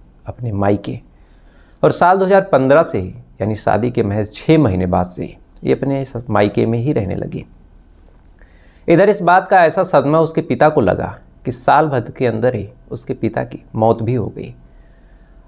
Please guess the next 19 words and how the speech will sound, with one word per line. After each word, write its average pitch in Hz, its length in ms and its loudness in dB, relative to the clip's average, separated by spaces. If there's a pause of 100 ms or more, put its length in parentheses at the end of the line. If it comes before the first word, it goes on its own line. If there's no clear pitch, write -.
(100)
अब 160 120 2
पिता 196 220 4
की 214 140 2
मौत 208 280 4
हुई, 208 180 8
इधर 185 180 6
फिर 139 300 2 (340)
दो 117 180 4
भाई 120 300 2
थे, 117 220 -8 (320)
दोनों 110 280 0
भाई 107 180 0
अपने 104 220 -2
बहन 101 200 -4
की 101 100 -2
जिम्मेदारी 98 460 0
उठाते - 380 -6
हैं, - 100 -14 (440)
उसको 101 320 0